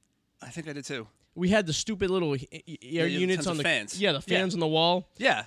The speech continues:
Speaker 2: I remember being in school, and I remember being in June, right before we go out, and being, like, hundred degrees outside.
Speaker 1: Yeah, I never went home early.
Speaker 2: No.
Speaker 1: Everyone's getting soft.
Speaker 2: No, if anything, they let us go outside and run around in the heat, which is probably the worst possible thing
Speaker 1: Exactly.
Speaker 2: for us.
Speaker 1: They would just stick us out there.
Speaker 2: Yeah, they'd stick a,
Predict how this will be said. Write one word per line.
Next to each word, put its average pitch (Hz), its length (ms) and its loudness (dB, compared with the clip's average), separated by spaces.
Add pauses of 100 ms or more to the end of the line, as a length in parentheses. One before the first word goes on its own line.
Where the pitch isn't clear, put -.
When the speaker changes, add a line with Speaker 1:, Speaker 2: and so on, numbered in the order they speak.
Speaker 2:
I 214 120 2
remember 240 300 0
being 202 280 -2
in 247 80 -6
school, 127 420 -4
and 160 80 -6
I 185 60 0
remember 214 300 -4
being 175 420 -4
in 139 280 -6
June, 131 520 -6
right 151 120 -2
before 165 220 -8
we 160 80 -2
go 131 240 0
out, - 100 -4
and 151 160 -6
being, 202 220 -4
like, 190 140 -10
hundred 269 300 -8
degrees 262 300 -8
outside. 131 420 -6
Speaker 1:
Yeah, 196 100 -2
I 160 60 -2
never 240 180 -2
went 135 120 -4
home 127 140 -6
early. 113 320 -4
Speaker 2:
No. 427 260 2
Speaker 1:
Everyone's 269 280 0
getting 208 180 -2
soft. 123 560 -4
Speaker 2:
No, 247 140 2
if 180 280 -4
anything, 254 300 -2
they 180 80 -2
let 214 140 -2
us 202 100 -4
go 208 180 0
outside 208 440 -2
and 160 100 -4
run 180 140 0
around 190 260 0
in 160 60 0
the 127 80 -2
heat, 214 260 -2
which 151 220 -6
is 143 80 -8
probably 247 240 -4
the 127 80 -2
worst 170 280 0
possible 131 320 -6
thing 151 120 -2
Speaker 1:
Exactly. 156 420 -2
Speaker 2:
for 107 40 -10
us. - 20 -10
Speaker 1:
They 110 60 -12
would 117 80 -12
just 120 100 -10
stick - 180 -12
us 131 140 -10
out 131 160 -6
there. - 160 -14
Speaker 2:
Yeah, 127 160 -4
they'd 135 120 -10
stick 185 200 -4
a, - 120 -8